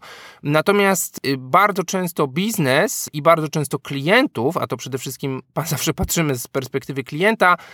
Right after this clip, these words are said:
interesuje nas pewna prognoza, pewna perspektywa tego, kiedy skończony zostanie, no możemy powiedzieć, zakres, tak? Albo pewien zbiór takich elementów. One oczywiście nie muszą być takie same, natomiast, y, interesuje nas ten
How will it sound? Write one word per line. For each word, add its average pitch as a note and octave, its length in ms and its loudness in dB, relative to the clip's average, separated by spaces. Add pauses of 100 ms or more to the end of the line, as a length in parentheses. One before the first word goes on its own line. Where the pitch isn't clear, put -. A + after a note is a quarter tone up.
(240)
interesuje E3+ 540 0
nas G3 240 0 (120)
pewna E3 240 2
prognoza, F#3 600 4
pewna E3 300 -2
perspektywa E3 680 0
tego, D#3 380 2 (120)
kiedy F#3+ 680 2
skończony E3 480 -2
zostanie, D3+ 640 2 (180)
no G3+ 60 2
możemy E3 320 2
powiedzieć, C#3 460 -8
zakres, A#2 600 0
tak? C3 220 0
Albo B2+ 140 -2
pewien C3+ 280 -4
zbiór D#3 540 2 (420)
takich D3 460 -4
elementów. D#3 600 2 (100)
One F3+ 160 6
oczywiście F3+ 340 0
nie E3+ 80 0
muszą E3 240 0
być C#3+ 160 -6
takie C#3+ 260 -2
same, C#3 520 4 (380)
natomiast, F3+ 640 0
y, E3+ 80 2
interesuje E3 500 0
nas E3+ 160 -2
ten D#3 160 -4